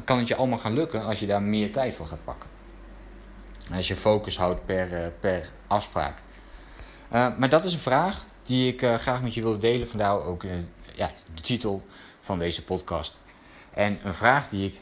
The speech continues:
nu dus naar jou terug wil gaan koppelen. En waar je eens over na kunt gaan denken voor jezelf. Ik hoop, eh, dat het weer wat denkwerk voor je vergt. Dat je hier weer een inzicht voor jezelf hebt uitgehaald. En dan eindig ik hem, eh,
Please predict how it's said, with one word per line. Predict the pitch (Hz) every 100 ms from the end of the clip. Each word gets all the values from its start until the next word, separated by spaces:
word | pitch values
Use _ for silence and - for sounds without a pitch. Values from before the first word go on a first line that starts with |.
| -
nu | 82 95 113
dus | 107 104
naar | 92
jou | 90 90
terug | - 98
wil | 95
gaan | 85 87
koppelen. | 90 82 82 85 - -
En | 104
waar |
je | 147
eens | 139
over | 127 120
na | 127 156
kunt | 151
gaan | - 135
denken | 131 123
voor | 120 117
jezelf. | 107 107 110
Ik | - -
hoop, | 113 113 - - - - -
eh, | 101 101
dat | 98 113
het | 107
weer | 110
wat | 95
denkwerk | 120 117 104 92 -
voor | 101
je | 98
vergt. | 135 139 131 - -
Dat | 95 92 90 -
je |
hier | 98 104
weer | 101
een |
inzicht | 101 120 117 107
voor | 104
jezelf | 92 104 110
hebt | 101
uitgehaald. | 101 101 101 92 98 - - - - -
En | -
dan | 92
eindig | 90 107 107 101
ik | -
hem, | 95 92
eh, | 90